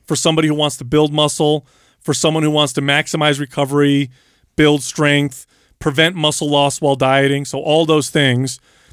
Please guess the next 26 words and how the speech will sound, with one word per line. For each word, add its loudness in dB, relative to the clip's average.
uh, 2
you 0
wanna 2
consume -2
about 2
zero 2
point 0
six -4
to 4
z-, -6
to -4
zero 2
point -2
eight 4
or 2
one -2
gram 2
of -4
protein 0
per -2
pound 0
of -2
body 2
weight. -6
Okay, 0
so 0